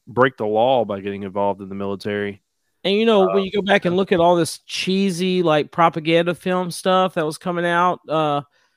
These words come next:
Speaker 2: uh, during this time, uh, it's cheesy to look at, uh,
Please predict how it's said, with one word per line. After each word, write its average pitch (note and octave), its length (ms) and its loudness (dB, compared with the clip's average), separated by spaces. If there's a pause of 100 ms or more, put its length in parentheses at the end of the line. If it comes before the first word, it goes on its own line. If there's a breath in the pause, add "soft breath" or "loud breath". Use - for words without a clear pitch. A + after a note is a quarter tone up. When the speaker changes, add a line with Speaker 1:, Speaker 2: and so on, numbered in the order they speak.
(240)
Speaker 2:
uh, D3 260 -2
during E3 240 -4
this E3 160 -6
time, E3+ 460 0 (460)
uh, D#3+ 340 4
it's - 240 -6
cheesy A3 400 0
to F3 60 0
look F#3+ 200 0
at, E3 260 0
uh, C#3+ 320 -2